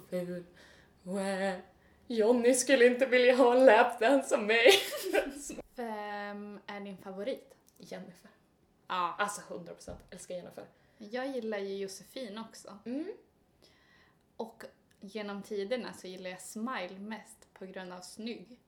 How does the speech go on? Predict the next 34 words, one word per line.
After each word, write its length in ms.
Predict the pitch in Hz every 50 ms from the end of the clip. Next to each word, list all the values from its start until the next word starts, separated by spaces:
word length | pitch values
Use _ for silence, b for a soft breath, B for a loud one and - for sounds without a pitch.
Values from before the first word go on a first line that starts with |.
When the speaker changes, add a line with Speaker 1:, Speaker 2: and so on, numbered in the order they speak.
| B B B 220 B B B B B _ _ B B B B B 269 269 B _
Speaker 1:
Jag 100 | 247 247
har 60 | 254
inte 180 | 247 247 -
sett 400 | - - - - 262 247 240 -
tillräckligt 260 | - 208 202 202 196 202
mycket 260 | 196 190 - 202 -
för 60 | 202
att 60 | 190
kunna 160 | - 196 196 190
ha 200 | - 208 208 190
en 120 | 180 175
genom 240 | 175 175 175 170 175
tiderna. 560 | - - 185 180 180 180 175 180 - - 196 - b b b b b b b -
Speaker 2:
Mm. 240 | 226 226 214 208 185 - - _ _ _ _
Speaker 1:
Men 440 | - 196 196 196 190 185 185 180 185 - _ _ _ _ _ _ b b b b -
är 120 | 190 196
det 60 | 196
han 220 | 190 190 196 190 185
som 220 | - 180 180 175
har 180 | 175 180 - -
eftersnacksgrejen? 1120 | - - - - - - - - - - - - - - - - - - - - - - - _ _ _ _ - _ _ _ _
Speaker 2:
Nej, 680 | - 233 226 233 226 226 226 226 214 214 208 208 208 208
han 180 | 202 220 220
har 100 | 226 240
någon 260 | 226 220 220 220 226
annan 300 | 277 269 262 214 185 -
serie 460 | - - - - - - - - - 196
Speaker 1:
Var 100 | 220 220
det 60 | 220
han 140 | 220 220 220
Speaker 2:
som 80 | 214
Speaker 1:
som 40 | 214
Speaker 2:
jag 80 | 202
inte 0 | 202